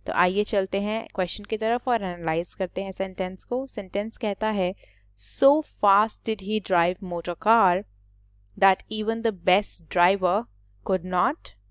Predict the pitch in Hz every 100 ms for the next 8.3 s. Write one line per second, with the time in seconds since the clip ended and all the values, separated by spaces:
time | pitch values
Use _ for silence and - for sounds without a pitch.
0 | - 175 170 156 160 156 - - - -
1 | _ _ _ - 208 175 - - _ -
2 | - 254 - 247 240 240 240 254 233 220
3 | - 226 233 202 208 - 214 202 190 190
4 | - 185 175 175 185 240 - 233 233 233
5 | 208 220 214 220 226 - _ _ _ _
6 | 226 - 247 254 247 208 202 226 - 214
7 | 226 220 196 175 208 202 190 185 - 175
8 | 165 170